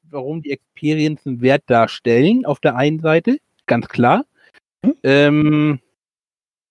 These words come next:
Speaker 1: nur, wie oft hast du jetzt zum Beispiel einen Haikäfig gespielt, beziehungsweise reingeladen?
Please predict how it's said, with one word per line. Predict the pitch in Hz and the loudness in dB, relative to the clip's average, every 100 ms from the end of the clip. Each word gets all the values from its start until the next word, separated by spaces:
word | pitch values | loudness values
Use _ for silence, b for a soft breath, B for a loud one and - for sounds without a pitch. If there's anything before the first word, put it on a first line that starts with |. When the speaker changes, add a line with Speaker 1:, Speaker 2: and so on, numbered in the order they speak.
| _ _ _ _ _ _ _ | _ _ _ _ _ _ _
Speaker 1:
nur, | 151 147 139 143 131 | 0 4 4 2 0
wie | 151 | 0
oft | 175 - | 0 0
hast | 165 - | -4 -2
du | 160 | 0
jetzt | 151 - | 0 0
zum | 147 | -2
Beispiel | 139 143 - 139 | 0 0 -2 -4
einen | 131 | 0
Haikäfig | 139 156 - 180 190 - | -2 -2 -2 -2 -4 -6
gespielt, | 196 - 190 240 - - | -8 -6 -4 -4 -4 -8
beziehungsweise | 139 - 156 143 139 143 143 | -8 -2 -2 0 0 2 0
reingeladen? | 131 143 160 175 170 160 170 240 | 0 0 2 2 4 4 2 -2